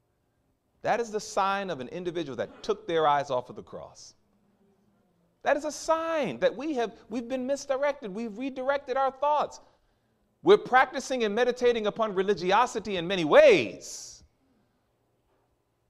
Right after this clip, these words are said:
but we're forgetting the main thing. And all along, God says, "I want to remind them, this is how much I love them."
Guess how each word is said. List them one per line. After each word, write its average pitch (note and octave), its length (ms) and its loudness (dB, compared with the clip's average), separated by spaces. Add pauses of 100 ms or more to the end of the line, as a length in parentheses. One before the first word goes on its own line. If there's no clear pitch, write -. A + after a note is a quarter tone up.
but C3+ 60 -2
we're C#3 160 -2
forgetting D3 420 -6
the A#2 80 -8
main A#2+ 300 -8
thing. F2+ 340 -12 (3500)
And G#2+ 80 -18
all F3 160 -8
along, F#3 240 -8
God D#3 260 -2
says, D3 240 -8
"I A2+ 80 -12
want C3+ 200 -12
to B2+ 40 -12
remind B2+ 380 -8
them, F#2 160 -18 (160)
this - 180 -16
is A#2+ 80 -16
how A#2 100 -8
much A2+ 220 -14
I F#2+ 60 -14
love E2 240 -18
them." - 100 -20